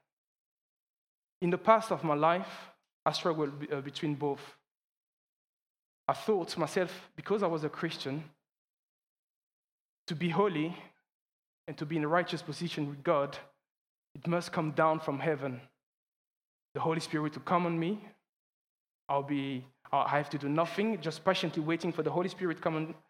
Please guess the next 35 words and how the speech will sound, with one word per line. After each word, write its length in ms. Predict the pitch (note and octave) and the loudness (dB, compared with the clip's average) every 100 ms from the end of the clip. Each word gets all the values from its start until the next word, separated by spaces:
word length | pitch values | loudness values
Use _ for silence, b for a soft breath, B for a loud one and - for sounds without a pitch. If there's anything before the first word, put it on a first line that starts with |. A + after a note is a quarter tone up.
| _ - | _ -12
to 60 | |
come 220 | - E3+ E3+ | 0 0 0
upon 320 | D#3 E3 D#3 | -2 0 0
me. 200 | E3+ G3+ | 0 -2
And 180 | D3+ D3+ | -2 0
when, 220 | F3 G3+ G3+ E3+ | 0 0 -4 -2
once 240 | F3 G#3+ | 2 2
he'll 140 | A3+ G3 | 0 -2
be 120 | E3+ | 0
upon 360 | D#3+ E3+ D#3 D3 | 0 0 0 0
me, 160 | F3+ - _ _ _ _ _ _ _ _ _ _ _ | -4 -8 _ _ _ _ _ _ _ _ _ _ _
suddenly 420 | - E3+ E3 D#3 | 0 2 2 2
I'll 120 | E3 C#3+ | 0 0
be 100 | C#3+ | 0
holy. 320 | D#3+ D#3 F3+ - - _ _ - | 0 0 -4 -8 -20 _ _ -4
I 80 | - | 0
won't 220 | D3 E3 | 0 0
sin 280 | - F#3 F#3 | -2 0 0
anymore. 420 | F#3 F3+ F3 F#3 F#3 - | 2 0 -2 -4 -8 -4
I 80 | C3+ | -2
won't 220 | C#3+ C3+ | -2 -2
drink 300 | F3 F#3 G3+ | -2 -2 -2
anymore. 480 | F3+ F3+ F3+ F3+ - | -2 0 0 -2 -2
I 40 | |
won't 180 | D3 D3+ | 0 0
cheat 240 | - G3 F#3+ | 0 0 0
on 80 | |
my 140 | F3+ F3+ | 2 2
exam 340 | E3 F#3 F#3 | 4 2 2
anymore. 320 | F3+ F3+ F#3 | 2 2 4
I'll 80 | D3 | 2
be 120 | C#3 | 0
perfect 420 | C3 F#3 F#3 E3+ D#3 | 2 2 4 0 0
and 100 | C#3+ | 0
holy. 260 | E3+ C3 | -2 -2